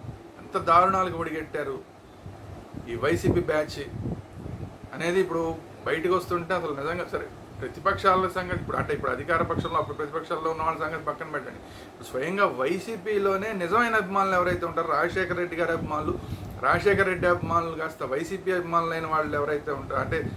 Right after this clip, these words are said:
జగన్ గారి అభిమానులైన వాళ్ళు ఎవరైతే ఉంటారో వాళ్ళు కూడా చీ అనే పరిస్థితి ఇప్పుడు. ఇంత దారుణాలు చేశాడా జగన్మోహన్ రెడ్డి, ఇంత దారుణాలు చేశాడా అవినాష్ రెడ్డి ద్వారా, ఇంత దారుణాలు అవినాష్ రెడ్డి మిగతా వాళ్ళ బ్యాచ్లందరినీ పెట్టుకుని ఇంత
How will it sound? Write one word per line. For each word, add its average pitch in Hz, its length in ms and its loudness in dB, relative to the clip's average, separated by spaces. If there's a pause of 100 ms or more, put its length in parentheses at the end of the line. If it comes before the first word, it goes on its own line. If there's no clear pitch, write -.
(160)
జగన్ 151 240 0
గారి 165 160 2
అభిమానులైన 147 580 0
వాళ్ళు 139 200 0
ఎవరైతే 135 200 -2
ఉంటారో 135 280 -4 (360)
వాళ్ళు 220 460 2
కూడా 220 180 8
చీ 208 340 0
అనే 196 180 2
పరిస్థితి 160 360 -4
ఇప్పుడు. - 260 -14 (2000)
ఇంత 196 340 -6
దారుణాలు 202 560 4
చేశాడా 156 540 2
జగన్మోహన్ 151 540 -2
రెడ్డి, 139 200 -6
ఇంత 135 240 -4
దారుణాలు 175 440 4
చేశాడా 151 300 -2
అవినాష్ 151 380 -6
రెడ్డి 135 180 -6
ద్వారా, 131 340 -2 (440)
ఇంత 147 160 -4
దారుణాలు 180 520 4
అవినాష్ 165 340 0
రెడ్డి 165 240 -4
మిగతా 156 320 0
వాళ్ళ 156 220 4
బ్యాచ్లందరినీ 147 580 -2
పెట్టుకుని 135 380 -6 (880)
ఇంత 175 160 0